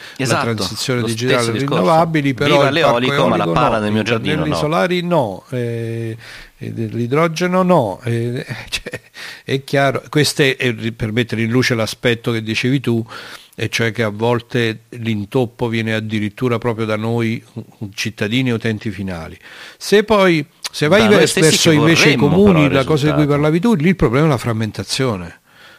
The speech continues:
Speaker 2: Cioè, in Campania, per farti
Speaker 1: Mhm.
Speaker 2: un esempio, ci abbiamo cinquecentocinquantotto comuni noi.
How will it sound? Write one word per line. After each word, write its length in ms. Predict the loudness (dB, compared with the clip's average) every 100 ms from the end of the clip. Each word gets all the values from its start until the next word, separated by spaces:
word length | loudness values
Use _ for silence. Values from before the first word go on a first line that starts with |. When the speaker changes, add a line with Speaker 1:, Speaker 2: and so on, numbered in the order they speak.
| _ _
Speaker 2:
Cioè, 160 | -2 0
in 160 | 0
Campania, 580 | 2 2 2 2 0 -2
per 140 | -4
farti 240 | -2 -2 0
Speaker 1:
Mhm. 60 |
Speaker 2:
un 80 | -2
esempio, 580 | -2 -2 -6 -8 -6 -4
ci 100 | -4
abbiamo 320 | -2 -2 -2
cinquecentocinquantotto 1600 | -2 -4 -2 -2 0 0 0 -4 -4 -6 -6 -6 -4 -6 -4 -8
comuni 560 | -8 -8 -8 -8 -12 -14
noi. 240 | -16 -16